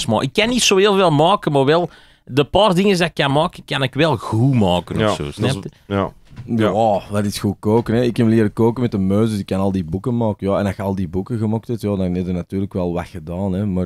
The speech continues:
Speaker 1: Ja, ja,
Speaker 3: dat is
Speaker 1: dan
Speaker 3: niks dat
Speaker 1: vraagt
Speaker 3: ik
Speaker 1: mij niet om spinazie te koken, want ik zou begot niet weten hoe dat, dat moet.
Speaker 2: Mhm.
Speaker 1: Allee, ik weet wel hoe dat, dat moet, want ik ben verslaafd aan, aan YouTube-video's over koken.
Speaker 3: Ik ken dat met Njam.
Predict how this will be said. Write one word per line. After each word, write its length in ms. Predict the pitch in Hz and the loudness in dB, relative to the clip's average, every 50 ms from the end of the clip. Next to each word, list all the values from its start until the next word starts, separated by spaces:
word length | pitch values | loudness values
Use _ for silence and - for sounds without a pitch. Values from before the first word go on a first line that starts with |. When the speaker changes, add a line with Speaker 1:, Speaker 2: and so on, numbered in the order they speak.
| 80 - | -4 -4
Speaker 1:
Ja, 240 | - 107 110 113 107 104 | 0 2 4 4 4 4
ja, 100 | 104 104 | 4 4
Speaker 3:
dat 100 | 101 101 | 4 4
is 60 | 101 | 2
Speaker 1:
dan 100 | 98 113 | 2 2
Speaker 3:
niks 140 | 98 87 - | 2 0 0
dat 100 | 120 123 | 2 2
Speaker 1:
vraagt 160 | 127 131 101 | 2 2 2
Speaker 3:
ik 60 | - | 2
Speaker 1:
mij 140 | - 123 123 | 2 2 4
niet 180 | 131 135 147 151 | 4 4 4 4
om 120 | 143 123 | 2 2
spinazie 640 | - - - 127 120 113 113 117 123 123 - 113 - | 0 0 2 2 4 4 4 4 4 2 0 -2 -4
te 100 | - 98 | -4 -8
koken, 400 | - - 107 104 98 - - 104 | -4 0 2 2 2 2 2 0
want 160 | 98 95 - | 0 0 -2
ik 100 | - - | -4 -4
zou 180 | - 104 98 95 | -2 0 0 0
begot 280 | 92 87 - 110 - | 0 0 -2 -2 -2
niet 140 | - 104 101 | 0 0 2
weten 320 | 101 107 113 110 - 113 110 | 4 2 2 0 0 -2 0
hoe 100 | 104 98 | 0 0
dat, 180 | 98 90 - | 0 0 -2
dat 100 | 101 92 | -2 -2
moet. 260 | 92 98 110 104 - - _ - - - - | 0 0 0 -2 -4 -8 _ -20 -20 -12 -6
Speaker 2:
Mhm. 100 | 107 107 | 0 2
Speaker 1:
Allee, 140 | 127 147 143 | 4 4 4
ik 60 | - | 4
weet 220 | 147 165 175 - | 4 2 4 4
wel 140 | 156 170 165 | 2 2 4
hoe 100 | 165 160 | 4 4
dat, 160 | 147 151 147 | 4 4 2
dat 120 | - 143 135 | 2 2 2
moet, 220 | 139 165 185 - | 4 2 2 2
want 180 | 135 127 98 - - - - - - - _ _ _ | 0 -2 -2 -4 -12 -20 -20 -20 -20 -20 _ _ _
ik 100 | 110 - - | -8 -4 -2
ben 120 | 151 131 | 0 0
verslaafd 480 | 120 117 - - 143 151 170 - - - | 0 0 0 2 2 2 0 0 -2 0
aan, 220 | 135 135 127 - - | 0 2 0 0 0
aan 260 | 113 117 110 107 - | 0 0 2 0 0
YouTube-video's 1300 | - 101 113 135 147 147 - 147 143 127 - - 135 139 131 135 131 123 123 120 - - - - - - _ _ _ _ _ _ _ | 0 0 2 2 2 2 2 0 0 0 -2 -2 -2 0 2 2 2 2 2 0 -2 -4 -6 -8 -10 -14 _ _ _ _ _ _ _
over 300 | - 117 110 98 104 98 - | 0 0 0 2 0 -4 -2
koken. 400 | - 113 120 123 - - - 78 - | 0 2 2 2 2 0 -4 -4 -2
Speaker 3:
Ik 120 | 117 - | 0 2
ken 120 | 175 180 | 4 4
dat 120 | 165 143 113 | 4 4 4
met 120 | 104 98 90 | 2 2 2
Njam. 500 | 90 90 92 101 110 120 104 82 78 | 2 0 0 0 0 0 -2 -2 -4